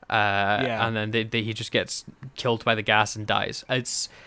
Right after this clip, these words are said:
Speaker 1: to me, an incredibly unsatisfying <laughs> ending to Fenric. He just gets defeated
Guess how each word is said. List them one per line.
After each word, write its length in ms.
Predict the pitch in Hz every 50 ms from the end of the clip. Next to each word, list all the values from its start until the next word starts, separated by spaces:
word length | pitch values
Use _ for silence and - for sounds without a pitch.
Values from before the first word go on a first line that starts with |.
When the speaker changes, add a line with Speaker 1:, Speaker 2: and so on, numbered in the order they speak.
| - - - - _ -
Speaker 1:
to 160 | - - 185 160
me, 440 | 147 131 131 135 147 165 185 175 - -
an 200 | 113 123 123 123
incredibly 720 | 120 117 - - - - 143 135 139 135 131 - 131 127
unsatisfying 1120 | - 127 127 123 - - 120 107 - - 127 - - - - 160 135 123 107 156 139 147 165
<laughs> 80 | 156 156
ending 400 | 147 147 - - - 170 - 151
to 180 | - - - 175
Fenric. 540 | - - - - - 147 117 113 123 127 -
He 160 | 233 160 147
just 340 | 135 - 156 147 135 - -
gets 260 | 135 135 139 - -
defeated 640 | - 143 139 139 - 147 139 139 120 117 117 -